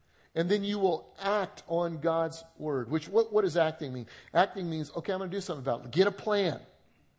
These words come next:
Get a plan. Here's what I'm gonna do. Don't rush out. Get a plan. Become accountable for your plan, or else you'll never get it done. And then take the first step, next step, whatever it happens to be.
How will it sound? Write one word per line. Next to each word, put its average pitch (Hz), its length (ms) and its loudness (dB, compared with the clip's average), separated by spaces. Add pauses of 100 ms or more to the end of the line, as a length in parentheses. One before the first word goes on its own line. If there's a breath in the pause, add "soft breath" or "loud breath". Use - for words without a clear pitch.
(160)
Get 180 140 4
a 185 40 -2
plan. 185 200 2
Here's 165 220 0
what 185 120 2
I'm 180 80 0
gonna 185 200 0
do. 180 200 2 (220 loud breath)
Don't 175 260 0
rush 180 380 4
out. 165 240 0 (260 loud breath)
Get 175 200 4
a 208 40 4
plan. 196 480 -4 (1040 soft breath)
Become 190 260 2
accountable 190 680 0
for 160 200 -6
your 131 180 -4
plan, 120 480 -8
or 143 100 -2
else 147 180 0
you'll 165 100 -6
never 165 160 -2
get 165 120 -4
it 151 100 -10
done. 143 320 -4 (440 soft breath)
And 143 80 -6
then 147 120 -4
take 151 200 -2
the 147 80 -10
first 143 300 -6
step, 147 260 -4
next 147 220 -10
step, 123 260 -8
whatever 139 260 -8
it 135 40 -14
happens 131 260 -12
to 147 60 -16
be. 131 240 -12